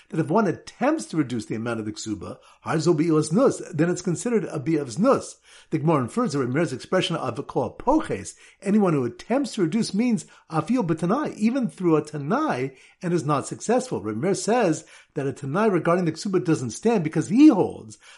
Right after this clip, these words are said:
that a ksuba is a deraisa, and kol masna al masha kas b'torah, tanai batal. If anyone makes a tanai against what's written in the Torah, the tanai is batal. Daf Nun Zayin. So the Simmer Daf Nun Zayin is a nose,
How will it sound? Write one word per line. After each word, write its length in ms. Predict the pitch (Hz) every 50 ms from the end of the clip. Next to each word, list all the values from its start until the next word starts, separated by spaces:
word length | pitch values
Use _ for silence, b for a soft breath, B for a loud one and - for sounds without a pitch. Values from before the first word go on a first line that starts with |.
| B -
that 100 | 170 160
a 60 | 156
ksuba 300 | 160 - - 196 165 151
is 120 | 135 110 120
a 40 |
deraisa, 560 | 117 123 113 120 202 285 262 - - - - - _ b b b b b
and 160 | - 185 151 156
kol 220 | - 226 214 180
masna 380 | 151 147 185 220 208 - 214 160
al 40 |
masha 280 | 139 143 175 165 - 170
kas 200 | 156 - 165 160
b'torah, 480 | 160 165 160 - 233 302 294 202 - -
tanai 220 | - 143 139 147
batal. 480 | 147 123 185 233 254 - 190 113 92 b b b b b b
If 140 | 170 127 165
anyone 280 | 185 220 214 196 170
makes 220 | 170 185 180 180 -
a 60 | 156
tanai 320 | - 147 160 190 226 208
against 340 | 165 139 151 170 143 104 113
what's 220 | 131 147 147 -
written 280 | 147 143 180 190 196 151
in 40 | 127
the 100 | 120 117
Torah, 520 | - - 226 311 302 208 131 127 135 B B B B B B
the 80 | - 165
tanai 480 | 156 196 196 208 240 269 233 131 - -
is 120 | - 123 104
batal. 460 | 104 127 139 165 165 - - - - _ _ _ _ _ _ _ _ -
Daf 280 | - 120 123 120 -
Nun 180 | 135 127 127 123
Zayin. 320 | 107 110 120 117 113 107
So 100 | - -
the 120 | 113 107 107
Simmer 260 | - - 170 151 123
Daf 240 | 110 147 139 - -
Nun 220 | 170 165 165 151
Zayin 340 | 135 185 208 226 214 180 165
is 140 | 165 147 143
a 60 | 160
nose, 580 | 165 180 214 226 208 170 151 147 151 156 156